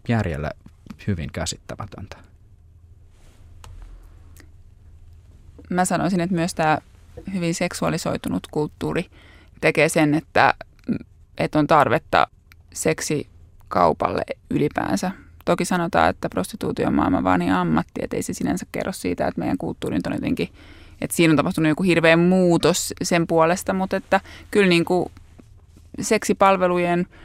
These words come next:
Speaker 2: kysyntä on hyvin korkea, koska tarvitaan muun muassa ihmiskaupan uhreja sitä niinku tarvetta tai kysyntää, niinku,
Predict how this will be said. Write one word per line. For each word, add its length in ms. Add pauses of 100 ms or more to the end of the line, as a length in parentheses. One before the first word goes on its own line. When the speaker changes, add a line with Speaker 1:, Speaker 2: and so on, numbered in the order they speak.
(600)
Speaker 2:
kysyntä 580 (580)
on 300 (680)
hyvin 280
korkea, 420
koska 280
tarvitaan 460
muun 160
muassa 240
ihmiskaupan 400
uhreja 340
sitä 260 (760)
niinku 320
tarvetta 460 (340)
tai 100
kysyntää, 420
niinku, 260